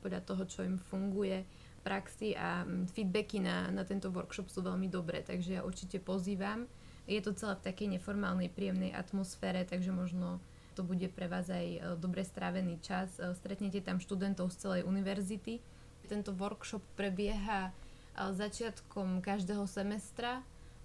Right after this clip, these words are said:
a možno pridáme nejaké ďalšie, ak bude záujem aj na konci semestra, uvidíme. E, pred skúškovým obdobím je to tiež taká aktuálna téma.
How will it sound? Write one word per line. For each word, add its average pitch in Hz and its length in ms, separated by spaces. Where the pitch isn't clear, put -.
a 185 160
možno 190 320
pridáme 180 640
nejaké 170 320
ďalšie, 175 560
ak - 240
bude 175 240
záujem 170 400
aj 170 80
na 165 160
konci 165 320
semestra, 165 560
uvidíme. 165 560
E, 165 160
pred 165 240
skúškovým 180 480
obdobím 170 560
je 165 80
to 170 80
tiež 170 240
taká - 240
aktuálna 165 560
téma. 82 400